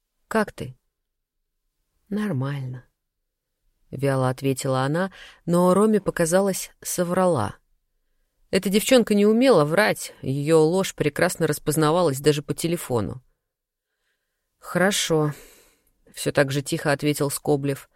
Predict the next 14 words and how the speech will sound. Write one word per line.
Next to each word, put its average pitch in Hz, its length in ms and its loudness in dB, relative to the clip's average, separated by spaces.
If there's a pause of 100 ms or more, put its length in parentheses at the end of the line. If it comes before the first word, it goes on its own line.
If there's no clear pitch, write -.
(600)
Улыбнулся 196 680 4
и 160 180 4
поймал 175 420 4
себя 190 320 -2
на 170 160 2
мысли, 185 460 0
что 165 480 0
Оля 214 280 2
ему 196 280 0
нравится. 208 760 -2 (880)
Такая 165 360 2
тихая, 165 720 -2
спокойная, 147 840 0
скромная. 135 880 -2